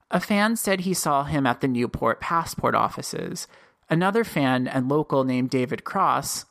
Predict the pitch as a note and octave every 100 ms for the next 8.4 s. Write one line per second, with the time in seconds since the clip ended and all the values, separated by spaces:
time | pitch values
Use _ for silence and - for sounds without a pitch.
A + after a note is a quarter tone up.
0 | _ F#3 A#3+ D#3+ E3 F3+ C3+ B2+ C3 -
1 | C#3 C3 B2 D#3 D3 B2+ A#2 E3 - G2
2 | C#3 - - - - G3+ A#3 B3+ B3 G#3
3 | - - D3+ E3+ F#3 F3 F3 - D3+ C#3+
4 | C#3+ C3 F3 - - - - - C#3 -
5 | - - - G#3+ - G#3 A3 C4+ A3+ F#3+
6 | G3+ F#3+ F3+ D3 D#3+ D#3+ D#3 - - C#3
7 | C#3 - E3 C3 - - C3+ - A2+ C3+
8 | D#3+ D3+ C3 -